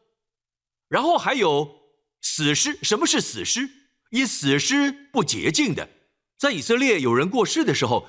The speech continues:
如果是你的亲戚，你需要清洗，你要靠近他，把他给埋了，对吗？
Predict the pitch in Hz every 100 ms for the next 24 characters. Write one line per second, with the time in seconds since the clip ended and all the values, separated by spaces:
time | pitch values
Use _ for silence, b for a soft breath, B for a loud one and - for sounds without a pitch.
0 | - 247 262 147 135 254 120 120 - 233
1 | 135 - 120 147 175 - 269 269 - 82
2 | b 107 113 139 220 160 254 196 151 156
3 | - 202 180 98 82 73 180 240 - 277
4 | 247